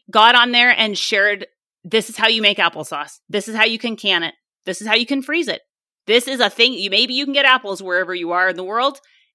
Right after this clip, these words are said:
I don't know. That was just my go-to thought. Like, what could I share that would help a mom who's feeling like,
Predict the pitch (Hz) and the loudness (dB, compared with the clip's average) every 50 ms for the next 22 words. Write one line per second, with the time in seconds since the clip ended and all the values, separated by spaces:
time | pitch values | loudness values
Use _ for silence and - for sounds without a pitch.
0 | - 202 214 220 220 196 175 170 202 233 269 285 277 277 254 - 240 226 214 - | -2 0 0 0 0 -2 -2 2 2 2 4 2 0 -2 -4 -2 0 0 0 0
1 | - 220 226 240 262 - - 302 285 285 - - 262 220 175 156 - - 160 175 | 0 0 0 0 0 -2 -4 -6 -6 -6 -4 0 2 2 2 2 0 -4 -6 -8
2 | - - 175 208 208 240 - 254 285 277 302 262 - - 262 233 226 220 226 226 | -8 -4 -2 -2 -2 -2 -2 0 0 0 0 0 -2 -2 -2 0 0 0 0 -2
3 | 214 202 170 180 175 160 - - 214 214 233 - - - 214 196 190 190 190 190 | -2 -2 -4 -4 -6 -8 -6 -2 -2 -2 -2 -2 -4 -6 -6 -4 -2 0 0 2
4 | 190 185 190 190 196 190 - _ _ _ _ _ _ _ - 196 185 180 - - | 2 2 2 0 0 -4 -10 _ _ _ _ _ _ _ -8 -6 -6 -6 -8 -10
5 | - 214 208 208 208 208 202 185 185 - | -6 -4 -4 -2 -2 -2 -2 -2 -2 -4